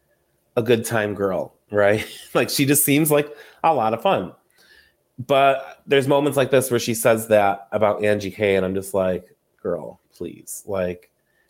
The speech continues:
you have no room to talk about her being friends with Jen Shah when Jen Shah literally called you Shrek and you still were her friend.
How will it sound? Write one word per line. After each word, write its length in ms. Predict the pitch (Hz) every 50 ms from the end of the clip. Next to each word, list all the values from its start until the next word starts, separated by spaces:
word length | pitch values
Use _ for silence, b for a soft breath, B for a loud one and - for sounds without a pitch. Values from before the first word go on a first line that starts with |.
| _
you 100 | - 120
have 120 | 120 113 113
no 220 | 110 104 101 101
room 240 | 98 98 95 92 90
to 100 | 92 95
talk 260 | - 98 92 90 87
about 180 | 92 90 85 82
her 140 | 98 95 90
being 240 | 90 87 85 87
friends 260 | 85 - 92 90 90 90
with 120 | 87 -
Jen 200 | - 87 87 87
Shah 380 | - - 95 85 82 85 80 - b b b b b b b b b b
when 640 | - 107 107 107 107 104 98 98 98 98 101 98 98 - - _ _ _ _ _ _ _ _ _ _ -
Jen 220 | - 123 120 117
Shah 220 | 113 - 131 120 113
literally 340 | 110 113 107 107 104 107 101
called 340 | - - 107 107 104 104
you 80 | 101 95
Shrek 720 | - - - - - 107 113 101 82 - - - - - _
and 240 | 110 107 98 101 98
you 140 | 98 104 104
still 460 | 104 - - - - 120 113 110 104
were 120 | 104 101
her 140 | 92 101 95
friend. 500 | - - 101 92 82 80 82 85 92 -